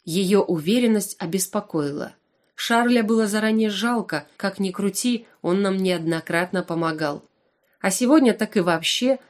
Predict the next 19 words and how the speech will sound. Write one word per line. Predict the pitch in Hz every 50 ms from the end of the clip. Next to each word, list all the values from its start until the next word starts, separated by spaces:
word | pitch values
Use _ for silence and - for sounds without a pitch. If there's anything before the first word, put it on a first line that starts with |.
| _ _ -
без | 170 190 196 175
его | 185 180 202 214 208 233 208
вмешательства, | 170 156 170 170 165 - - 240 262 294 285 - 190 170 - - 160 160 156 - _ _ _ _
Франциск | - - 196 196 202 208 - - 311 294 - - -
мог | 214 196 180 165 - - - -
невосстановимо | 226 233 233 226 226 220 - - 208 202 190 185 180 214 233 220 196
пострадать. | 190 - 160 - - 170 156 151 151 143 143 - - - - _ _ _ _ _ _ _ _
О | - - 214
таком | - 160 - - 180 175 165
полезном | 160 175 175 175 175 175 165 - 160 147
союзнике | 143 - - 156 151 151 196 233 220 214 196 180 - 165 165 - _ _ _
стоило | - - - - 165 156 160 160 156 156
позаботиться. | - - 156 - 156 147 151 147 143 139 - - - - - - - 185 _ _ _ _ _ _ _ _ _
«А | - 220
насколько | 233 247 247 - - 320 302 302 - 302 294
опасны | 294 - 302 254 190 - - 180 170
дуэли?» | 165 190 214 220 185 160 156 156 160 - _ _ _ _ _ -
«Не | 370 392
переживай, | 392 381 370 349 320 269 330 294 247 185 156 151 160